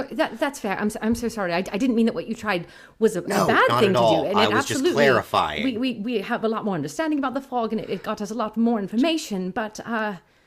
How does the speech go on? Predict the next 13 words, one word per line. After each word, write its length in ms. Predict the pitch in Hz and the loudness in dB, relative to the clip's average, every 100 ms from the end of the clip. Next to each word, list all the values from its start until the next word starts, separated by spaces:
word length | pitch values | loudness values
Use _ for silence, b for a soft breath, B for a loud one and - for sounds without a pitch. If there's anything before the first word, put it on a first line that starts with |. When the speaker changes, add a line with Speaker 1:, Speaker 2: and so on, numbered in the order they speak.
| b - | b -12
Speaker 2:
Do 100 | - | -6
you 180 | 151 349 | 0 0
think 360 | 440 - 277 262 | 0 -4 -4 0
that 180 | 202 - | 0 0
you 200 | 160 175 | -6 -6
just 260 | 185 160 | -6 -6
went 220 | 143 147 123 | -4 -4 -4
home 360 | - 165 147 | -6 -2 0
after 400 | 104 90 - 110 | 0 -2 -4 -4
you 300 | 95 101 110 | -4 -8 -8
stuck 400 | 107 - 107 - | -6 -4 -4 -2
your 140 | 104 98 | -4 -2
head 400 | 117 104 98 | -2 -2 -2